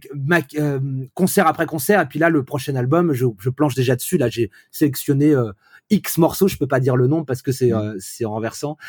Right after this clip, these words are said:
Speaker 1: mais, <laughs> mais j'ai, j'ai pas mal de choses. Je suis déjà super content là. Il faut, je veux continuer de promouvoir le, l'album actuel.
Speaker 2: Ouais.
Speaker 1: Et, euh, voilà.
Speaker 2: Alors, d-, d'où vient le titre ? Parce que, euh, Olivier Rocabois goes too far. Alors, est-ce que le prochain album, ça sera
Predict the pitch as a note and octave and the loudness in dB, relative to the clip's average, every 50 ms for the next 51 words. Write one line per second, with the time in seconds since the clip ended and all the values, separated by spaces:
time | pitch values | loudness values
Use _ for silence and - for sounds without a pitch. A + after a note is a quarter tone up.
0 | - - - - - C3+ C#3+ D#3 D3 - - - C#4+ - - C4 - - - - | -18 -18 -10 -4 2 4 4 4 4 4 4 2 2 4 4 2 0 0 -2 -8
1 | D4+ C4 F#3 F#3 E3 G3 G3+ - F#3 F#3 F3+ G3 - A3 A#3 B3 A#3 G3+ A3+ F#3 | -4 0 2 2 4 4 2 4 2 2 4 4 2 2 2 2 2 2 2 0
2 | - A3+ G3+ - - F3+ D3+ F3 F3+ - - D#3 - D#3 C3 - D#3+ - F3 E3 | 0 0 0 0 0 0 2 2 2 0 0 -2 -4 -4 -2 -4 -6 -2 -2 0
3 | D3+ C#3 B2+ C3 B2+ - - B2 A#2+ - D3+ - F#3+ - E3+ F3+ F#3 D#3 D3+ - | 0 2 0 0 -2 -4 -8 -6 -4 -4 -2 -2 -2 0 2 2 4 4 2 0
4 | - - E3+ D#3+ E3+ D#3 C3+ C#3 D#3 D#3+ D#3+ D3+ C#3+ A#2+ A2 - _ _ _ _ | 0 0 0 2 2 0 2 2 2 2 2 2 0 -2 -4 -6 _ _ _ _
5 | - A#2+ A#2+ B2 B2+ C3 B2+ B2 C3+ C3+ C3 A#2+ - - - - D#3+ E3+ F#3 F#3 | -6 -2 0 2 2 2 2 2 2 0 0 -2 -4 -6 -4 -2 0 2 2 2
6 | D#3+ B2+ - A2+ B2+ C3+ A#2 G2+ - _ - B2 B2+ B2+ B2 A#2 A2+ A2 G#2+ G#2+ | 2 0 0 0 0 2 0 -2 -4 _ -6 -2 0 0 0 -2 -4 -6 -6 -6
7 | G2 G2 F2 D2+ - _ - - - _ _ _ _ _ _ _ _ _ - G2+ | -8 -8 -10 -14 -16 _ -20 -20 -20 _ _ _ _ _ _ _ _ _ -4 -2
8 | B2 C#3+ F#3 - D3 C#3+ F3+ F#3 F3 D#3 C3+ - F3 - - - - B2 A2+ A#2 | 0 0 0 0 0 2 4 4 2 2 2 2 2 2 2 2 2 0 0 2
9 | B2 A2+ G#2+ A2 B2+ B2 B2+ B2+ C#3 C3 A#2 A#2 A2+ - B2+ A2+ A2+ A#2 G2 F#2+ | 0 0 2 2 2 2 4 4 4 6 6 4 4 4 2 4 4 2 2 0
10 | G2+ A#2 A#2+ A#2 G2 - - A#2+ G#2+ - D#3+ E3+ F#3+ G3+ G3+ E3 A#2+ A2+ A2+ - | 0 0 2 2 0 0 -2 -2 -2 0 -2 0 0 0 0 0 0 0 0 2
11 | C#3 B2 - - E3 C#3+ - - C3 A#2 - C#3 C3 A#2+ A#2+ B2 B2+ A#2 - A2 | 2 0 2 2 2 0 2 0 0 0 2 0 0 2 2 2 2 0 -2 -4
12 | - - - A2+ G#2+ G#2 G2+ | -4 -4 -2 0 0 0 -2